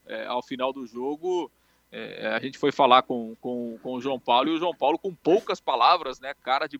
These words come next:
poucos amigos, dizendo, "Olha, ah, o resultado foi péssimo, né, não podíamos empatar, é, é, dessa forma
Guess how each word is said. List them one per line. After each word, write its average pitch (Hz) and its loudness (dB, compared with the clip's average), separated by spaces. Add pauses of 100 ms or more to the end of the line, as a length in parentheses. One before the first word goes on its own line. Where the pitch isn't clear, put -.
(140)
poucos 180 -4
amigos, 156 -4
dizendo, 165 -4
"Olha, 110 2 (240)
ah, 120 -8
o - -6
resultado 180 0
foi - -2
péssimo, 185 0
né, 147 -8
não 139 -12
podíamos 143 -10
empatar, 135 6 (420)
é, 113 -8
é, 110 -10
dessa 127 -4
forma 139 -2